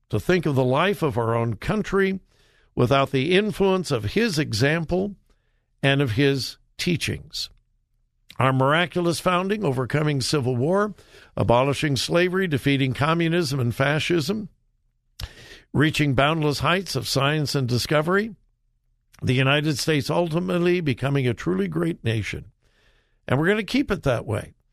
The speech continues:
But none of this could have ever happened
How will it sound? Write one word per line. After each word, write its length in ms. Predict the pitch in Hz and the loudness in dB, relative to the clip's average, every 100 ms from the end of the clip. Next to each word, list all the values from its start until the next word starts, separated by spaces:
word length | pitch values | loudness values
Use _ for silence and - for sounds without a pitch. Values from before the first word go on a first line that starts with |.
| _ _ _ | _ _ _
But 260 | 123 156 156 | 0 2 2
none 480 | 151 190 269 294 | 4 4 2 2
of 400 | 233 - 139 123 | 0 0 0 0
this 560 | 113 101 78 - - - _ _ _ _ _ _ _ _ _ | 0 0 -2 -6 -8 -12 _ _ _ _ _ _ _ _ _
could 240 | - 160 131 | 0 2 4
have 200 | 131 117 | 2 0
ever 420 | - 160 196 202 | 0 -2 0 -2
happened 720 | 151 160 143 107 107 117 110 | 0 -2 -2 -4 -4 -4 -4